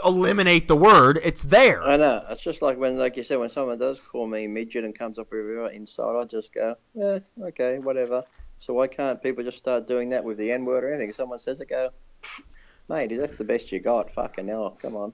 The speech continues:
Speaker 2: <laughs> It's
Speaker 1: I
Speaker 2: like,
Speaker 1: know.
Speaker 2: just fucking ignore it. Move on.
Speaker 1: I would be like, Oh, oh, th-, th-, that's, that's fucking good. That's classic.
Speaker 2: I'd be
Speaker 1: Way
Speaker 2: like,
Speaker 1: to, way to,
Speaker 2: "That's,
Speaker 1: way to go
Speaker 2: that's
Speaker 1: out on a
Speaker 2: a,
Speaker 1: limb on that one."
Speaker 2: exactly.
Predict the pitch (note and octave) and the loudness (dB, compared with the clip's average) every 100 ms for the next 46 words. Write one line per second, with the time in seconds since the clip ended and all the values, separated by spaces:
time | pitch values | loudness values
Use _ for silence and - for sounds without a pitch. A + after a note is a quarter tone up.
0 | _ _ - C#3 C#3+ A3+ A#3 A2+ - D#3 | _ _ -8 -2 4 6 6 4 -2 -6
1 | C#3 C#3 C3 B2+ C#3+ F#3 - - A#2 C3+ | -2 -2 0 0 0 -2 -6 -6 0 2
2 | C#3 D#3 A2+ - _ _ _ _ _ D3+ | 2 0 -2 -12 _ _ _ _ _ 2
3 | G#3 B3+ C4 A#3+ G#3 G3 F3+ D3 D3 D3 | 4 4 4 4 6 8 6 6 4 2
4 | F#2 E3 C3 C#3+ E3 G#3 - F#3+ - F#3+ | 0 -6 -4 0 4 4 4 2 4 2
5 | - B2 A#2 B2 C#3 D#3+ - A2 G#2 A2 | 2 -2 2 4 4 0 0 2 2 2
6 | A#2+ A#2+ D3+ C#3 D3+ F3 C#3 E3 F#3 E3 | 4 6 6 4 2 4 4 4 4 8
7 | F3+ F3 D#3+ C#3+ F3 E3 D3 D#3 D#3+ A2 | 8 8 6 6 6 6 6 4 2 2
8 | A2+ C3+ C#3 A2 | 0 -2 -4 -8